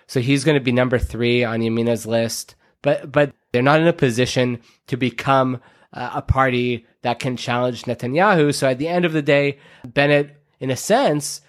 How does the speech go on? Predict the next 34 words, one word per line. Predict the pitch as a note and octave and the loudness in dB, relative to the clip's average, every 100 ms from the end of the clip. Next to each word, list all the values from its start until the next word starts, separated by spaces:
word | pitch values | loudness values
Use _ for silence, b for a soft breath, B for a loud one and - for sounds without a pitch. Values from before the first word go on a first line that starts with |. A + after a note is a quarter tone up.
| _ - | _ -10
is | B2 | -6
going | D3 D3 | 0 0
to | C#3+ | 2
be | B2 C3 | -2 0
the | B2 | 0
kingmaker, | B2 D#3+ G3+ D3+ A#2 - A2 A2 A2 b b b | -2 0 2 2 0 -2 -2 -2 -4 b b b
and | B2+ | -2
he's | C3+ C#3+ | 0 2
gonna | - C#3 | 2 2
decide | A#2+ B2 - B2+ B2 B2 | 0 -4 0 2 2 0
if | B2+ - | -2 -2
Netanyahu, | B2+ - A#2+ A#2+ A#2 A2+ A#2 A#2 A2+ A2 b b b | -4 -2 0 2 2 0 0 -2 -2 -6 b b b
uh, | - A#2+ | -8 -6
depending | A#2+ C3 C#3 C3 | -4 0 2 2
how | B2 | 2
the | A#2+ | 0
math | C#3 G3 G3+ | 2 2 2
works | E3 - | -2 0
out, | B2+ B2 B2+ | 0 0 0
but | C3 | -2
it | C3 B2+ | -2 0
could | E3 E3 | -2 -2
very | E3 C#3+ C#3 | -2 0 2
well | D#3 | 2
be | G#3+ | 0
that | F#3 A#2+ | 0 2
he | D#3 | 0
decides | D3+ D3 C#3 C3 C3 - b b b | 0 0 2 2 0 -4 b b b
whether | C3+ C3+ | 2 2
Netanyahu | C3 - A#2+ A#2+ A#2 B2 | 2 -2 0 0 2 0
can | - A#2+ | -2 -2
make | A#2 A2+ | 0 0
this | A#2+ - | -4 -4
coalition | - A#2 A2+ A2+ - A#2+ C#3 D#3+ | -2 0 0 -2 -4 -2 -2 -4